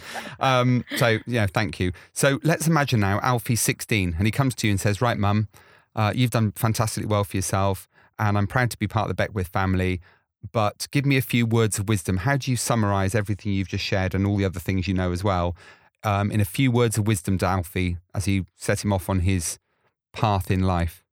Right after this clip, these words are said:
Speaker 1: Um, a couple of things that I would definitely say to Alfie is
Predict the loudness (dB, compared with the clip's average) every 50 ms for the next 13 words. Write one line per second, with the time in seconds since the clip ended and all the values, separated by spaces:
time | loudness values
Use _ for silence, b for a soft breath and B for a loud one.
0 | _ _ _ _ _ _ _ _ _ _ _ _ _ -8 -8 -6 -6 -8 -10 -14
1 | _ _ _ _ _ _ _ -18 -10 -6 -6 -6 -4 -6 -8 -6 -6 -6 -6 -6
2 | -6 -6 -6 -6 -6 -6 -8 -12 _ _ _ -4 -4 -4 -4 -6 -8 -6 -6 -8
3 | -8 -6 -8 -6 -6 -6 -6 -6 -6 -8 -10 -12 -10